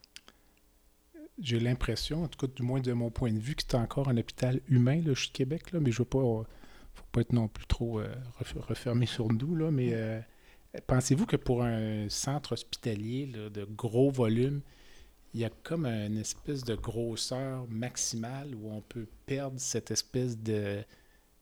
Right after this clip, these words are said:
Speaker 1: d'effet local, je vous dirais, parce que moi, je regarde, mettons, à Saint-François
Speaker 2: Mm.
Speaker 1: d'Assise, euh, on connaît, quand, on connaît les gens qui font le ménage, là, tu sais, euh, on connaît les gens à la cafétéria, euh,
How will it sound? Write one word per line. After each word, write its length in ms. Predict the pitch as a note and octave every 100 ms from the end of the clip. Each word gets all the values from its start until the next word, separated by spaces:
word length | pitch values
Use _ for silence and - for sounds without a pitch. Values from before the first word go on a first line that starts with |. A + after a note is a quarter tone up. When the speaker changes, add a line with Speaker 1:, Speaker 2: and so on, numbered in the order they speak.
| _ A2+
Speaker 1:
d'effet 460 | G#2+ - - D3+
local, 640 | B2+ A#2 - C3 C#3 B2+ G#2
je 60 |
vous 80 | G#2+
dirais, 260 | G#2+ A2+ B2+
parce 140 | A2+
que 120 | - G#2+
moi, 140 | B2+
je 100 | A#2+
regarde, 220 | G#2+ C3
mettons, 200 | B2 C#3
à 40 | C3+
Saint-François 440 | A#2 - A2+ A#2
Speaker 2:
Mm. 20 |
Speaker 1:
d'Assise, 420 | E3+ E3+ C#3 C#3+ A#2
euh, 180 | G2 G2+ - - - -
on 140 | A2+
connaît, 340 | - A#2 B2+ - - - - -
quand, 140 | B2 -
on 80 | A2+
connaît 300 | - A#2+ C3
les 160 | A2
gens 180 | G2 A#2
qui 120 | -
font 140 | - A2
le 80 | G#2
ménage, 500 | F#2+ G2 G2+ G2+ G#2
là, 100 | G#2+
tu 100 | -
sais, 160 | A2+ A2+
euh, 240 | G2+ G2+ G2+ - _ -
on 120 | G#2+
connaît 320 | - B2 A#2+
les 200 | A#2+ G2+
gens 140 | G2+ A2
à 60 |
la 100 | G#2
cafétéria, 640 | - G#2+ G#2 G#2 F#2+ G#2 G#2
euh, 300 | G#2+ G2+